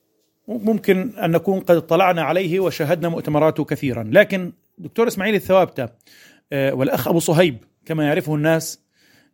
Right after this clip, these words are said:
آه، الذي يعني يواجه يوميًا المآسي ويعيش كما يعيش الناس، آه، نازح، آه، مشرد،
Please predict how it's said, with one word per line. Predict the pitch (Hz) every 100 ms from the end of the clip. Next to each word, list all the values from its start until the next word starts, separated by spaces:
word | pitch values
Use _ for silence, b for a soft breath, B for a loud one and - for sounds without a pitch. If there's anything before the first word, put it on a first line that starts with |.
| -
آه، | 135 - 165
الذي | 180 156 160 - _
يعني | 123 127
يواجه | 131 156 220 196
يوميًا | 160 180 180 208 160 165 170 - -
المآسي | 156 160 180 175 185 190 - _ _ -
ويعيش | 165 175 240 262
كما | - 208 196
يعيش | 180 202 -
الناس، | 160 160 120 - - _ _ _ 143
آه، | 131 127 127 123
نازح، | 175 190 156 190 - - _ _
آه، | 139 131
مشرد، | 131 123 185 185 190 160